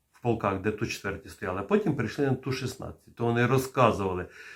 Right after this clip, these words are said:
що, блін, ну це ж курорт служити в полку на Ту-шістнадцятому. Двигун знімати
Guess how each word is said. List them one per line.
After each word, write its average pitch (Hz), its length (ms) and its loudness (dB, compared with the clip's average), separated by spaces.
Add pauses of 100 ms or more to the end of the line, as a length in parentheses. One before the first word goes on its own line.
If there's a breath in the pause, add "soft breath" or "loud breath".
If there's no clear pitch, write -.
(120)
що, 131 220 4
блін, 123 520 10
ну 135 120 10
це 156 240 10
ж - 200 2
курорт 175 640 12
служити 131 540 6
в 117 140 2
полку 135 320 2
на 110 140 6
Ту-шістнадцятому. 110 840 -2
Двигун 139 520 10
знімати 117 640 6